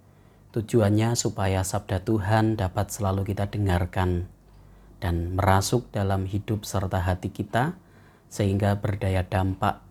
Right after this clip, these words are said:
dalam kehidupan kita. Maka selalu Anda nantikan renungan mingguan Tetesing Sabdo yang akan selalu saya update setiap minggunya.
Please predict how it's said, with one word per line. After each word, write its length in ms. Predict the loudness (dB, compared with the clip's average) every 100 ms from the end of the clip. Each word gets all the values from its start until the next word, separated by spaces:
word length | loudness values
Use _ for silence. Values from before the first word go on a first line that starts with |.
| -6
dalam 400 | -2 0 0 0
kehidupan 560 | -2 -4 -4 -2 -2
kita. 480 | -4 -8 -6 -6 -6 -12 -20 -20 -20 -20 -20 -8
Maka 720 | -2 -2 2 4 4 0 -6
selalu 560 | -12 -10 -4 -2 0 -2 -6 -20 -20 -12 -4
Anda 480 | -2 0 0 0 0
nantikan 800 | 0 -2 -2 -4 0 2 0 -4 -8 -20 -20 -20 _ -20 -20 -20 -20
renungan 800 | -6 0 2 2 2 2 2 0
mingguan 720 | 0 2 2 2 2 2 2
Tetesing 400 | 0 -2 -2 -2
Sabdo 560 | -2 -2 -4 -2 0 2
yang 320 | 0 -2 -4 -8 -18 -20 -10
akan 480 | -8 -4 0 0 0
selalu 320 | -2 0 0
saya 240 | -2 -2 -2
update 320 | -2 -4 -4
setiap 480 | -8 -2 -2 -2 -4
minggunya. 720 | -2 -2 0 -2 -2 -4